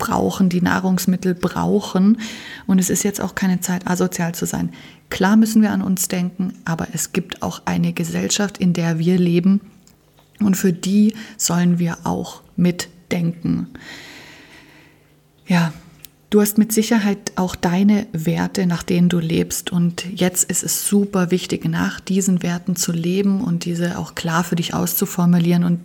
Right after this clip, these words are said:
trotz allem Trubel und trotz aller Ängste, die wir alle ausstehen, jeder von uns, dass wir trotzdem zurückkommen zu dem,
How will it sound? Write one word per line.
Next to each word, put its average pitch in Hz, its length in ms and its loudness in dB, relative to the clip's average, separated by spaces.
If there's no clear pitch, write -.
trotz - 640 -4
allem 220 580 2
Trubel 190 440 2
und 175 160 -2
trotz - 360 -6
aller 202 380 -2
Ängste, 202 480 2
die 180 300 2
wir 175 240 -4
alle 214 380 2
ausstehen, 180 520 -2
jeder 185 480 2
von 170 260 -2
uns, - 460 -4
dass 170 200 0
wir 170 120 0
trotzdem 185 480 0
zurückkommen 180 800 -4
zu - 120 -2
dem, 185 420 0